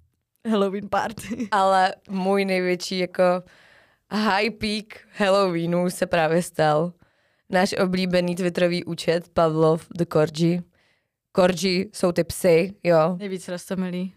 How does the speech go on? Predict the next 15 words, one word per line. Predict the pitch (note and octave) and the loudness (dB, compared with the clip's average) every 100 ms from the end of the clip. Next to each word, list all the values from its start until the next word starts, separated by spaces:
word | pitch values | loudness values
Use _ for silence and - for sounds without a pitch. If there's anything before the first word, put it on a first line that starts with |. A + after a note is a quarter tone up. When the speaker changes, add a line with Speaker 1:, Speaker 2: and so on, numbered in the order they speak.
| - | -4
Speaker 2:
Ano. | F3 E3 E3 | 2 4 4
Speaker 1:
Vygooglete | F#3 F#3+ F#3+ F#3 | 0 -4 -8 -8
si | F3+ | -8
je, | F#3+ F3+ | -8 -6
pořiďte | G3+ F#3 G3 F#3+ | -4 -2 -2 -2
si | F3+ | -2
ho | G3 | -2
domů | F#3 F3+ F3+ | 0 0 0
a | |
pak | F#3 F3+ | 0 -2
nám | F3+ F3 | 0 0
ho | |
přiveďte. | E3+ - E3+ E3+ F3+ G#3 - | -2 -2 -2 -2 -2 -4 -8
Speaker 2:
Přesně | E3+ E3 D#3+ | -12 -4 0
tak. | D#3+ D#3+ | 0 -2